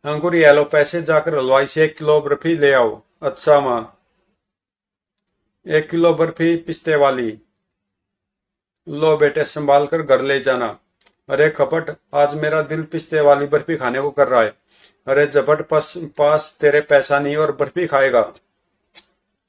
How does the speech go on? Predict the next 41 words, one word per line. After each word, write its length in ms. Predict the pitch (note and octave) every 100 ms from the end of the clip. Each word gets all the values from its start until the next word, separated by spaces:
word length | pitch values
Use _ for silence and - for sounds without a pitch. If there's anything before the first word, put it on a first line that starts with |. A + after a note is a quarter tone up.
| _ _ _ _ _ _
उस 240 | D#3 D#3
छोकरे, 360 | E3 D3+ D#3+ E3
उस 420 | D#3+ - F3+ D#3+
छोकरे 320 | D#3 C#3+ D#3 D#3
को 140 | D#3
मैंने 260 | D#3 D#3 D#3+
अभी 180 | D#3 D#3
हलवाई 300 | B2+ C3+ C#3+
की 100 | D3+
दुकान 340 | - D3+ D3
से 140 | D3
पिस्ते 380 | D#3+ E3+ D#3 D#3+
वाली 260 | D3 C3+ C#3+
बर्फी 320 | C#3+ C#3+ D#3
लेते 320 | C#3+ C#3 D3+
देखा 320 | C#3 C3 B2
है। 160 | A#2+ G#2 _ _ _ _ -
फिर 340 | C3+ D3+ D#3+ _ _ _ _ _ _ -
मैं 200 | C3+ D#3
यह 140 | D#3
गधे 360 | D3 D#3+ D#3+ D3+
की 60 |
खाल 260 | D3+ C3+ C#3+
पहनकर 420 | C#3+ D3 C3+ D#3
उस 240 | D#3+ - -
छोकरे 340 | C#3+ C3 C#3+
को 140 | D3 E3
दुलती 460 | D#3 D3+ C#3+ D#3+
मारता 340 | D3 C3+ C3 B2+
हूँ, 200 | A#2 A2 _ _ _ _ -
जिससे 380 | B2+ D#3 -
उसके 280 | D#3 D3 -
हाथ 140 | C#3+ B2+
से 160 | D#3
बर्फी 340 | D3 D3+ D#3+ D#3
का 100 | C#3+
डिब्बा 320 | C#3 C#3 D#3
जमीन 340 | D3+ D#3 D#3
पर 200 | D3 D3+
गिर 240 | C#3+ D3 D3
जाएगा। 520 | C3+ C3 B2 A#2 G2+